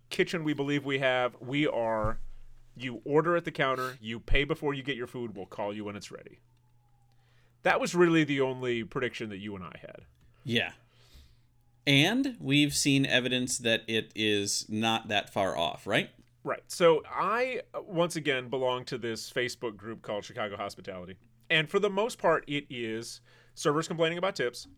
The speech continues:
Speaker 1: people looking for jobs, people advertising things that are ridiculous, like,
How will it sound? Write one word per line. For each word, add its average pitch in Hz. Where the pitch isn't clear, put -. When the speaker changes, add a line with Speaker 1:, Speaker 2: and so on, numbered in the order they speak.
Speaker 1:
people 156
looking 160
for 165
jobs, 113
people 233
advertising 160
things 143
that 127
are 113
ridiculous, 113
like, 107